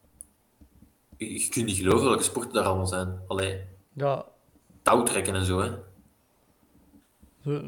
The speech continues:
Speaker 2: veel niet-Olympische sporten. Allee.
Speaker 1: Ja.
Speaker 2: Geen verwijt, maar op de Olympische Spelen zijn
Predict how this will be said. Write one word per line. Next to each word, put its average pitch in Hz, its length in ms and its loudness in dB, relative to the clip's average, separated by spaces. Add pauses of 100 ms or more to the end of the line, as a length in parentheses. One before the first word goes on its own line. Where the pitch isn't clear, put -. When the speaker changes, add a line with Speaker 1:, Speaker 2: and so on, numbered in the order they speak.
(180)
Speaker 2:
veel 139 320 2
niet-Olympische 143 680 0
sporten. - 520 -6
Allee. 151 300 4 (480)
Speaker 1:
Ja. 104 500 4 (1400)
Speaker 2:
Geen 156 260 6
verwijt, 143 300 2
maar 190 120 6
op 160 140 2
de 156 60 2
Olympische 156 360 4
Spelen 165 340 2
zijn 185 340 4